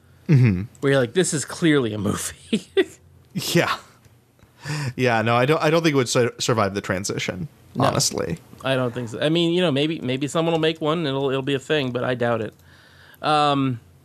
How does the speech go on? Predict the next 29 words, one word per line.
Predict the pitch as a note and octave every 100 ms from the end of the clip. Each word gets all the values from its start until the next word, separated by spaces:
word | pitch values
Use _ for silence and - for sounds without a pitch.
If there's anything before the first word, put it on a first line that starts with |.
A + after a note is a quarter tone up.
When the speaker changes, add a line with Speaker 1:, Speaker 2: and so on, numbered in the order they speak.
| _ _ - -
Speaker 1:
'Cause | F3
at | A3+
that, | C4 -
at | G3+
that | A#3 C#4+
point, | B3+ E3+
it's, | C3 -
it's | D3+ -
really | D3+ E3 C3+
high | A#2 B2+
on | A2+
its | G#2 A#2
own | G2+
bullshit. | F#2 F2+ - C#2 G#1 F2+
It's | -
like, | A2+ G#2 G2 - - C#3
"I'm | E3+
gonna | E3
Speaker 2:
It's, | C3+
Speaker 1:
do | C3+ C3+ B2+ B2+
Speaker 2:
yeah. | C3+
Speaker 1:
this | D3+ - -
sick | B2+ -
stuff, | A#2 A2
and | G2+
you're | G#2+
gonna | G#2 E2+
watch | B1+ D#2+ F#2+ -
it." | -